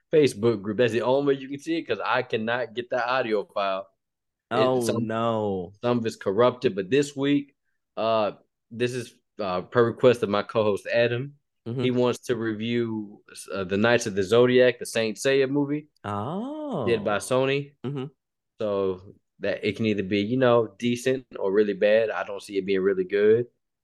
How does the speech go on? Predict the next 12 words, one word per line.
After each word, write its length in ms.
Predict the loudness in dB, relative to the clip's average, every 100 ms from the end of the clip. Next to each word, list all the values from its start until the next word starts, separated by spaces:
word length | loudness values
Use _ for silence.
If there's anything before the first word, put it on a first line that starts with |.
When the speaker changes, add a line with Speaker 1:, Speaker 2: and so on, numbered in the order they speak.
| _ -4
Speaker 2:
Okay. 320 | 0 2 4
Speaker 1:
And 280 | 4 2 -2 _ -2
we're 140 | 2
gonna 180 | 2 2
talk 300 | 2 0 -2
about 480 | -4 -2 -2 -2 -6
the 80 |
Michael 420 | -6 -4 -4 -6 -8
J. 300 | -2 -2 -2
Fox 400 | -2 -2 -4 -4
documentary 920 | -2 -2 -4 -4 -2 -4 -6 -8 -10 _ -16
still, 680 | -8 2 6 6 4 -2